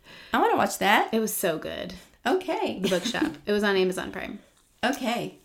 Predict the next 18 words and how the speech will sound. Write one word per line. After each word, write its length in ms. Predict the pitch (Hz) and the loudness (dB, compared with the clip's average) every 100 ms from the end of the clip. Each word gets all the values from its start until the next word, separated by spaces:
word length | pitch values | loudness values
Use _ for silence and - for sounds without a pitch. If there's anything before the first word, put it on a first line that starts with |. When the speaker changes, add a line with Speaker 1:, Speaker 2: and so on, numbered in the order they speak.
| - | -4
Speaker 2:
So, 120 | - | 2
yeah. 240 | - 269 285 - - - - - - | 4 4 2 0 -6 -8 -18 -18 -18
<laughs> 500 | - - - - - | -20 -20 -20 -14 -2
Anyways, 760 | 254 262 175 160 170 175 196 | 2 4 4 4 6 6 4
moving 200 | 233 247 | 4 4
right 140 | 247 247 | 4 4
along, 260 | 214 196 214 | 4 2 2
some 200 | 226 220 | 2 4
announcements. 1040 | 208 190 196 - 247 285 370 - - - - | 4 4 2 2 4 6 6 2 -4 -6 -6
Um, 480 | 214 202 196 190 196 - - | 0 2 2 0 -4 -12 -4
if 260 | 214 208 - | -2 -2 -4
you 580 | 190 185 214 214 220 | -4 0 2 4 4
haven't 340 | 233 214 240 - | 2 -2 -2 -4
seen 320 | - 196 185 | -2 2 2
them 240 | 180 175 | 2 0
yet, 480 | 175 175 226 - - - _ | 0 0 0 -4 -12 -16 _
we 100 | 208 | -2
have 460 | 180 175 170 170 | 0 2 0 -2